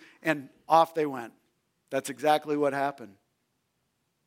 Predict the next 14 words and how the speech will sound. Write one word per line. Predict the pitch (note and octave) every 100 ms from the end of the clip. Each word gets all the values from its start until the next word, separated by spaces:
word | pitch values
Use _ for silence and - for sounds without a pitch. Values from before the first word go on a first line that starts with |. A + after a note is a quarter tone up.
| _ _ _ _ _ _ _ _ _ _ _ _ _ _ _ _ _ _ _ _ _ _ _ _ _ _ _ -
He | C#3
answered | C#3+ C#3+ - C#3
the | C3+
call. | C#3+ D#3+ A2+ _ _ _ _ _ _ _ _ _ _ _ -
Have | D3
you? | C3 D3 G#3+ _ _ _ _ _ _ _ _ _ _ _ _ _ _ _ _ _ _
Have | - C#3+
you? | C3 D3 G3 _ _ _ _ _ _ _ _ _ _ - -
It's | G3 G3+
incredible, | G3+ - - B3+ C4 G#3+ A#3+ A#3 - -
incredibly | G3 F#3 A#3 B3+ A#3+ A#3+ A#3
interesting | G#3 A3+ A3 A3 F#3+ - F#3+ F3
to | F#3
me | F3 D3+ D#3 C3